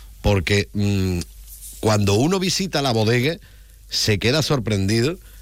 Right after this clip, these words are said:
de esa joya que tenemos ahí en medio de, de la campiña. Es que, mm, todo el tema también del enoturismo y demás está ahora cogiendo muchísimo auge y, y estamos hablando de una bodega que es que, eh, <laughs>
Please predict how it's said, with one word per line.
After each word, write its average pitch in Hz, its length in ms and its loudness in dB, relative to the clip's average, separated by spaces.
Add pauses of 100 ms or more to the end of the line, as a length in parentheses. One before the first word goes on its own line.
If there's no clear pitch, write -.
(240)
de 90 380 0 (100)
esa 131 320 2
joya 117 460 0
que 85 100 -2
tenemos 95 380 2
ahí 104 240 2 (280)
en 85 280 0
medio 107 320 2
de, 101 180 0 (340)
de 107 180 2
la 101 120 2
campiña. 101 580 0 (340)
Es - 120 0
que, 143 220 0
mm, 98 400 0 (560)
todo 147 140 2
el 160 100 0
tema 151 200 0
también 135 260 0
del 127 120 2
enoturismo 117 640 2
y - 20 2
demás 117 340 0 (380)
está 98 220 0
ahora 117 180 2
cogiendo 127 380 0
muchísimo 120 720 0
auge 123 380 0 (400)
y, 107 420 2 (120)
y 113 120 2
estamos 123 340 0
hablando 156 220 2
de 151 60 0
una 151 80 0
bodega 151 360 0 (380)
que 104 80 -6
es 95 80 -4
que, 110 400 0
eh, 101 40 0 (400)
<laughs> - 0 -